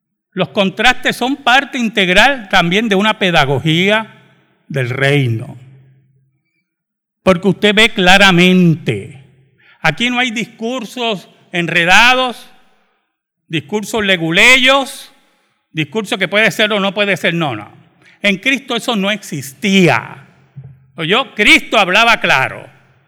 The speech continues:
Por eso lo odiaban, por eso lo querían asesinar, por eso querían, olvídese, hacer lo que fuera con él.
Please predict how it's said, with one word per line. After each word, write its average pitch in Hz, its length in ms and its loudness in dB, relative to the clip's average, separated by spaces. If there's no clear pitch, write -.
Por 117 140 -8
eso 110 200 -8
lo 120 100 -4
odiaban, 151 560 2
por 139 120 -10
eso - 160 -8
lo 117 100 -6
querían 120 320 -2
asesinar, 135 960 -4
por 120 160 -14
eso 127 180 -12
querían, 147 380 -6
olvídese, 165 460 -10
hacer 160 260 -8
lo 214 180 -14
que - 120 -14
fuera 165 280 -10
con 110 200 -16
él. - 80 -20